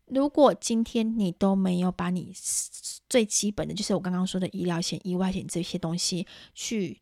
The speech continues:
准备好的话，那长照险是不需要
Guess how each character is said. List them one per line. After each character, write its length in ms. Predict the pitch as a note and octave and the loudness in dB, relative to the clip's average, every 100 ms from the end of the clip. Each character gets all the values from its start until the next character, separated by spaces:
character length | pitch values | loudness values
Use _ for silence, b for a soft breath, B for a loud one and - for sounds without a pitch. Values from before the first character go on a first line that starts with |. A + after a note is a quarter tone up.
| - | -6
准 240 | F#3 D3+ | -4 -2
备 160 | G3 F#3 | -2 -2
好 200 | - - | -4 -10
的 140 | E3+ | -14
话， 320 | F#3 - - - b b b b | -10 -8 -8 -10 b b b b
那 200 | B3 G#3+ - | -2 0 -2
长 320 | - G3 G#3 | -4 -2 0
照 280 | - A#3+ G3+ | 2 2 4
险 280 | - - - - _ _ _ - | 0 -2 -6 -20 _ _ _ -8
是 140 | - | -4
不 140 | G3 F3 | -4 -4
需 200 | - | -6
要 100 | - | -8